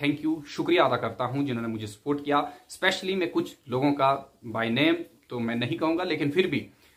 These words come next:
उनको मैं, अ, बहुत दिल से शुक्रिया अदा करता हूं कि जब मैं अपनी जिंदगी में मतलब बहुत पीछे चला गया था उस वक्त आप लोगों ने मुझे सपोर्ट किया।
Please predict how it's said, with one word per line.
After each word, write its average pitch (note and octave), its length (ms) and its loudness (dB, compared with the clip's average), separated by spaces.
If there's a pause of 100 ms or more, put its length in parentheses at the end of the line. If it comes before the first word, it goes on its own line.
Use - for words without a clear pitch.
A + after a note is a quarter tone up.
(140)
उनको C#3+ 220 2
मैं, D#3 260 2 (360)
अ, A2+ 100 -4
बहुत C#3+ 600 2
दिल F#3 300 6
से G#3+ 140 0
शुक्रिया D3 300 0
अदा C3+ 100 2
करता C3 260 -2
हूं C#3+ 160 0
कि C#3+ 120 -4
जब D3+ 420 2 (180)
मैं B2 120 0
अपनी D3+ 240 2
जिंदगी E3 340 4
में G#3 80 2
मतलब E3 280 -2
बहुत C#3 440 0
पीछे D3+ 220 2
चला C3+ 180 2
गया A#2 180 0
था - 320 -4 (520)
उस F#3+ 180 -2
वक्त - 360 4 (220)
आप C#3 200 2
लोगों D#3 200 6
ने D#3+ 60 4
मुझे D3 200 4
सपोर्ट C#3+ 360 0
किया। D3+ 260 2